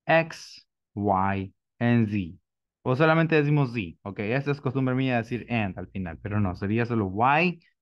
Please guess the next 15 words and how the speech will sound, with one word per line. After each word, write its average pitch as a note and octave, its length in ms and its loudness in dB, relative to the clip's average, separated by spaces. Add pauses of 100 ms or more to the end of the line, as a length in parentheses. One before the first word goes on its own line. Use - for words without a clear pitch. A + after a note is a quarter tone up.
(440)
Z. G#2+ 400 -4 (640)
Muy D3+ 140 4
bien. E2+ 260 -2 (1040)
Eh, B2+ 420 4
ahora D3 260 6
sí, G2 240 -8 (440)
abrimos E3 340 4
los F3 100 4
micrófonos E3+ 500 -2
todos. G3+ 580 0 (360)
Vamos D3+ 320 -4
a C#3 60 -4
ver, D#3+ 360 -4 (680)
eh, A#2+ 1000 -2 (280)
eh, B2 280 -4